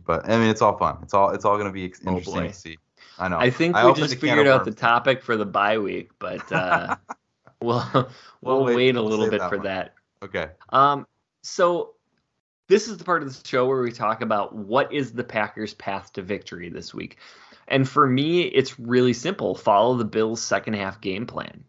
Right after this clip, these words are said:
Speaker 2: Like, just run the ball, run the ball some more, then work in quick passes and some play action shot plays. I, like, I've said this multiple times already. This is a really bad Detroit defense. And this is a team that just had one of their best players and leaders traded away.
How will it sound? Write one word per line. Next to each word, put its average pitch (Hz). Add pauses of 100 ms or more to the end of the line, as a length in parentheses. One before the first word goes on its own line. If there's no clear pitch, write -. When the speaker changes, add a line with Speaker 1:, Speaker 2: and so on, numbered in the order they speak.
(100)
Speaker 2:
Like, 104
just 101
run 98
the 117
ball, 98
run 98
the 101
ball 95
some 98
more, 110
then 107
work 98
in 101
quick -
passes 107
and 110
some 98
play 92
action 95
shot 87
plays. 123 (1000)
I, 143 (260)
like, 135 (340)
I've 135
said 156
this 117
multiple 113
times 92
already. 90
This 135
is 165
a 151
really 117
bad 98
Detroit -
defense. - (300)
And 107
this 120
is 127
a 117
team 117
that 98
just 101
had 107
one 107
of 104
their 98
best 95
players 107
and 95
leaders 98
traded 95
away. 78